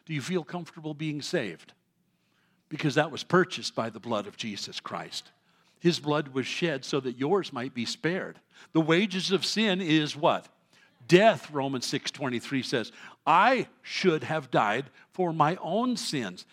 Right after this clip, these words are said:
Jesus committed no sin at all, none. Jesus asked his accusers one time, "Which of you can find me guilty of a single sin?" Not something you typically want to say to your enemies,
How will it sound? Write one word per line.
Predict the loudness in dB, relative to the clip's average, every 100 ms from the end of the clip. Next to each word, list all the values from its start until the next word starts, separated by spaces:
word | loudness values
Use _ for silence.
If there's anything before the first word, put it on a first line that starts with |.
| _
Jesus | 0 0 0 -2
committed | 0 0 0 0
no | 0 2 2
sin | 0 -4 -4 -4
at | -2 0
all, | 0 -2 -12 -6
none. | 0 2 2
Jesus | -2 2 2 2 -2
asked | 0 0 0
his | -2 -2
accusers | -6 -4 0 0 0 -2 -4 -4
one | -6 -4
time, | -2 -2 -2 -14 -4
"Which | 4 4 6
of | 2 4
you | 4 4 2 -6 -2
can | 0 2
find | 2 2 2
me | 0 0
guilty | 2 2 2 -2 -2 -2
of | 0 0
a | 0
single | 0 2 2 2 2 2 2 -2 -6
sin?" | -2 2 2 2 -2 -14 _ _ _ _ _ _ _ _ _ _ _
Not | -4 0
something | 4 4 4
you | 2 2
typically | 4 4 2 2 2
want | 2 -2
to | -2
say | 0 0
to | 0
your | 0 2
enemies, | 2 0 -2 -4 -8